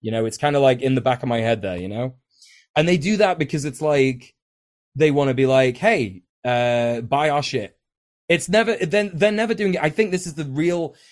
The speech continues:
thing that people have to understand about when companies do this. They are rarely, extremely rarely, if ever, actually doing things that tangibly help the queer community,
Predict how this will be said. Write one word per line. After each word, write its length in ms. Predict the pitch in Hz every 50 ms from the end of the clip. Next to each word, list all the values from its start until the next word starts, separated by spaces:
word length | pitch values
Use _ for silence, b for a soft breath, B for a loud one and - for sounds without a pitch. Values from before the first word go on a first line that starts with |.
| b b b b
thing 320 | - - 175 165 156 143
that 180 | 135 139 127 -
people 260 | - 165 156 160 151
have 220 | 117 156 156 - -
to 140 | 151 135 - 139
understand 960 | 139 147 147 135 135 131 - - 131 117 113 104 95 90 87 87 90 - _ _ _ _ _ _ _ _ _ _ _ _ -
about 440 | - 117 - 120 117 113 110 113 -
when 280 | 117 117 113 113 113 113
companies 480 | - 135 123 120 117 120 117 110 104
do 180 | - 117 110 101
this. 220 | 95 95 92 -
They 160 | - 131 127
are 160 | 127 127 127 123
rarely, 920 | 117 113 113 117 139 175 180 175 175 180 180 165 151 135 107 98 104 - _ 160 156 - -
extremely 760 | 160 156 - - - - - - 208 202 202 202 180 151 143
rarely, 480 | 127 117 123 117 117 113 113 110 110 110 - -
if 260 | 147 135 - - _ _ _ -
ever, 420 | 143 147 135 - 92 87 90 90 b b b b b b b b b _ -
actually 440 | 147 165 160 - - 170 170 156 143
doing 320 | 127 143 139 139 139 135
things 360 | 127 - 135 131 127 127 123
that 140 | 131 123 120
tangibly 520 | - - 131 135 135 131 131 127 127 127 120
help 360 | 117 117 120 120 117 - _ _ _ -
the 60 | 120
queer 320 | - - - 123 117 113 110
community, 680 | - - 120 127 131 139 139 127 - - - - -